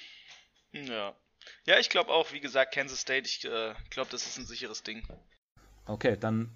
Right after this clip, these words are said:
Speaker 2: noch zwei Spiele, und zwar einmal West Virginia, letzte Woche gegen Virginia Tech gewonnen in einem Upset, ähm, gegen Oklahoma. Äh, Oklahoma ist minus sechs,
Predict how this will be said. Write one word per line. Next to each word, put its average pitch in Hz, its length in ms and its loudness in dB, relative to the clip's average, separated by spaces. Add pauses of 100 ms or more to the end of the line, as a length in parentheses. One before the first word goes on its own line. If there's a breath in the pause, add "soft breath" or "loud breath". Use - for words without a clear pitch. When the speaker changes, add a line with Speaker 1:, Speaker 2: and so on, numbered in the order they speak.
(120)
Speaker 2:
noch 117 240 -2
zwei - 300 4
Spiele, 139 340 2
und 113 100 0
zwar 104 340 -2
einmal 107 440 -2 (280 soft breath)
West 113 440 0
Virginia, 131 580 2 (140 soft breath)
letzte 139 280 0
Woche 135 160 0
gegen 123 440 0
Virginia 120 500 0
Tech - 480 -4
gewonnen 127 640 0
in 120 160 -2
einem 113 160 2
Upset, 123 560 0 (480 soft breath)
ähm, 110 500 0
gegen 131 480 6
Oklahoma. 127 720 2 (460 soft breath)
Äh, - 100 -6
Oklahoma 120 460 2
ist 117 200 -2
minus 123 380 -2
sechs, 113 340 -2